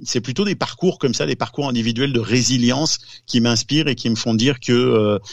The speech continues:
bah, il faut jamais lâcher prise, il faut suivre, euh, ce qu'on a envie de suivre comme voie et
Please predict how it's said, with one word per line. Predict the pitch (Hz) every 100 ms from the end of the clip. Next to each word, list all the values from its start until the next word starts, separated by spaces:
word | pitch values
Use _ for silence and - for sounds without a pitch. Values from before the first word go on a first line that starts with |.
| -
bah, | -
il | 123
faut | 147
jamais | 127 135 151
lâcher | 156 117 139
prise, | - 131 139 139 123 -
il | 113
faut | -
suivre, | 107 - 143 156 135 127
euh, | 117
ce | 110
qu'on | - 120
a | 117
envie | 117 117
de | 117
suivre | 143 127
comme | - 117
voie | 107 110 123 147
et | 123 117 110